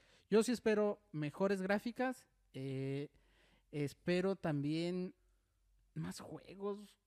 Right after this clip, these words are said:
que, que ya se animen otras compañías en hacer más juegos,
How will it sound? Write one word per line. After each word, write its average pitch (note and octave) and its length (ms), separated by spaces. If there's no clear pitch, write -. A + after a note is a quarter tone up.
que, E3+ 360
que F3+ 140
ya F3+ 120
se A3 100
animen G#3 280
otras G#3 240
compañías D#3 520
en F3 80
hacer D3 200
más D#3 180
juegos, C3 280